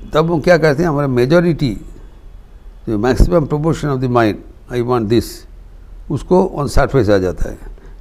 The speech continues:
बाकी सब नीचे जाता है। जब उसका पूर्ण हो जाएगा, फिर सा-, जो, जो अवचेतन मन में है, वो सामने आ जाएगा।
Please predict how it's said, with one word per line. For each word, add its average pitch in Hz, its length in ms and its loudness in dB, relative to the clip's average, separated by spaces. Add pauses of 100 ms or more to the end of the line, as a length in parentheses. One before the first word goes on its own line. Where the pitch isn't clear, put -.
बाकी 127 240 2
सब 151 200 2
नीचे 110 240 0
जाता 87 260 -2
है। - 280 -12 (840)
जब 127 60 -2
उसका 135 220 2
पूर्ण 165 300 4
हो 170 120 2
जाएगा, 175 260 4
फिर 135 420 -6
सा-, - 460 -2
जो, 117 380 0
जो 120 260 0
अवचेतन 147 460 -2
मन 147 140 0
में 147 160 0
है, 165 100 0
वो - 120 -6
सामने 107 340 -2
आ 135 80 -2
जाएगा। 131 320 -4